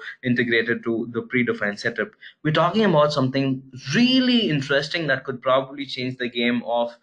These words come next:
uh, single sign-on and authentication for that matter. We call it the adaptive authentication. It's going to be context-based. So it necessarily need not be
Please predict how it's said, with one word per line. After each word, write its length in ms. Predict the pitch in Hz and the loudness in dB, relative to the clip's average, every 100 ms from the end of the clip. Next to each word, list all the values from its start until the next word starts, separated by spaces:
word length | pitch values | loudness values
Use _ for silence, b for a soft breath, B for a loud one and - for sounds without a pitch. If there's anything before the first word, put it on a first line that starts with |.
| B B | B B
uh, 120 | 131 120 | 2 2
single 320 | 135 131 127 | 4 2 2
sign-on 440 | 127 120 120 117 | 0 2 2 2
and 100 | 113 | 2
authentication 640 | 110 123 143 143 123 120 | 0 -4 -4 -6 -6 -10
for 120 | - 110 | -10 -2
that 220 | 107 - | -2 -2
matter. 260 | 104 107 - | -12 -10 -10
We 140 | 143 | -10
call 240 | 139 160 165 | 0 2 2
it 100 | 147 | 0
the 180 | 139 - | -4 -4
adaptive 640 | 123 127 139 - 143 127 - - | 0 2 0 0 -2 -2 -6 -8
authentication. 760 | 110 120 120 117 117 117 196 | -4 -2 -2 -6 -10 -10 -6
It's 100 | 180 | -6
going 220 | 156 139 131 | -2 -2 -2
to 60 | |
be 240 | 131 135 135 B B _ | 0 0 0 B B _
context-based. 1080 | 170 175 185 185 - - 117 113 107 - - | 2 4 2 0 -2 -10 -4 -2 -2 -6 -16
So 440 | - - 131 - B B | -8 -2 0 -2 B B
it 120 | 175 165 | -2 2
necessarily 600 | 208 226 262 262 262 254 | 0 0 2 6 6 4
need 320 | 170 190 202 | 2 0 0
not 320 | 208 208 156 | 0 -2 -2
be 400 | 156 165 175 170 | -4 -2 -4 -10